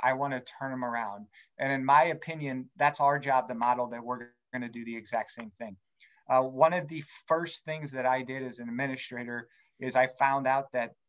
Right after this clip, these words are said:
our courses, uh, through the Professional Development Academy are all accredited, you know, through Advanced Ed, and now they're about ready to be accredited through Cognia, uh, with leadership training. You need to go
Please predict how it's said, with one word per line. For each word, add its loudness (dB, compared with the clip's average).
our 4
courses, -4
uh, 2
through -4
the -8
Professional -2
Development 4
Academy 0
are 0
all 4
accredited, -4
you -6
know, 0
through -4
Advanced -4
Ed, 2
and -4
now 4
they're 2
about 4
ready -2
to -14
be -4
accredited -6
through -8
Cognia, 2
uh, 4
with -6
leadership -6
training. -8
You -2
need 0
to -6
go 0